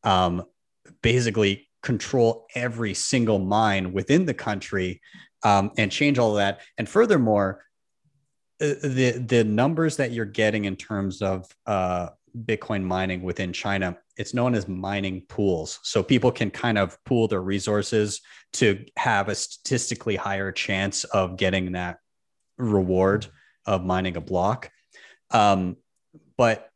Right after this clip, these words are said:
people can also reallocate their, so if I'm running a miner at home, which I don't recommend people individually run miners, it's, you're not gonna,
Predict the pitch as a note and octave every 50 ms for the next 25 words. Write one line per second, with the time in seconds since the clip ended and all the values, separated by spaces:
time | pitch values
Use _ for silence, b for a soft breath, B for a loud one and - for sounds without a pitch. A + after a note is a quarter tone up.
0 | _ _ - D#3 E3+ F#3+ G3 - D3+ B2 B2+ C3 - - A#2 F#2+ F#2 F#2+ G2+ G#2+
1 | A2 G2 G2+ G2 G2 G#2+ A2 G#2 - - - G2+ F2+ F2+ F2+ - - - b b
2 | b b b b b - G#2+ G#2 F#2+ F2+ F2+ F#2+ - - - C3 A#2+ A2 A2 B2
3 | C3+ C#3+ B2 A2+ A2+ A#2+ A#2 G#2+ F#2+ F#2+ G2 F#2 F2+ F2+ G2 G2+ A2 A#2 B2 B2
4 | - - A2 G2+ - - G#2 F#2+ F#2+ F#2+ A2 - _ - G#2+ A2 G#2 - B2+ A#2+
5 | C3 B2+ G#2+ F#2+ F2+ - G2+ F2+ F2 F2 F2 E2 - G#2+ F#2+ - F#2+ F2+ F#2 G2
6 | G2+ F#2 F2+ F2+ E2+ F2+ E2+ - - F#2 F2+ F2 F2 F#2 F2+ F2 F2 F2 F2 F2
7 | F2 F2 F2 E2+ F#2 E2+ - - - G#2+ F#2+ F#2 F#2 F2+ - - G2 E2+ E2 E2
8 | E2